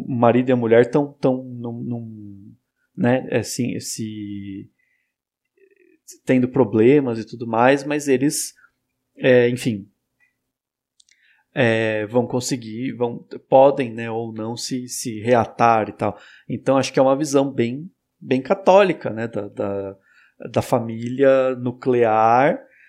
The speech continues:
é, e do, do quanto ela pode se manter, é, unida, seguindo esses preceitos da, da,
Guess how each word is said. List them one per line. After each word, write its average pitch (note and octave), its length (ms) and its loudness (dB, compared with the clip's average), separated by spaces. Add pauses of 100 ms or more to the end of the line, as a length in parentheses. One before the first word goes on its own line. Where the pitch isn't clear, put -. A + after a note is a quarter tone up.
(240)
é, A2+ 880 -4
e - 100 -8
do, B2+ 260 -10 (400)
do B2+ 120 -14
quanto A#2 560 -4
ela C3+ 520 0 (140)
pode A#2 400 2
se C3+ 560 -4
manter, C3 760 -2 (540)
é, G#2+ 560 0
unida, B2 880 0 (220)
seguindo B2 440 0
esses A#2+ 200 -4
preceitos D3 640 -4
da, A#2 300 2
da, A#2 340 -6